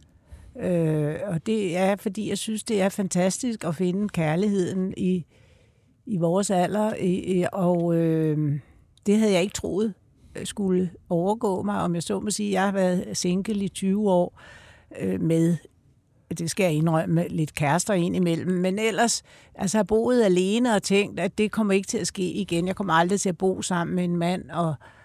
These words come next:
øh, fordi det var, ja, det ville jeg kun, hvis det var stor kærlighed.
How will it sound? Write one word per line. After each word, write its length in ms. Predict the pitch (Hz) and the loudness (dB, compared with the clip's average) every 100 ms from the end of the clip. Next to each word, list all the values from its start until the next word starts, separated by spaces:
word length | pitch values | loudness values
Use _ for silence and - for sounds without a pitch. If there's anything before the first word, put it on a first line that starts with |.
| - - - 277 | -20 -20 -14 -6
øh, 840 | 190 190 175 170 170 170 165 - | -2 -2 0 0 0 0 0 -4
fordi 500 | - 170 180 175 170 - _ _ | -4 -4 -4 -6 -10 -18 _ _
det 120 | 180 165 | -4 -2
var, 80 | |
ja, 340 | - 240 170 160 - 123 - - - _ _ _ _ - | -6 -6 -4 -4 -6 -18 -18 -20 -20 _ _ _ _ 0
det 120 | 185 | 2
ville 160 | 175 180 | 4 4
jeg 100 | 185 | 4
kun, 260 | 170 165 | 4 4
hvis 380 | 165 165 - - - - - _ - | 4 4 2 -2 -8 -20 -20 _ -4
det 100 | 151 | -2
var 80 | |
stor 280 | 139 - 147 | -2 -2 -4
kærlighed. 480 | - 113 101 143 | -4 -4 -4 -8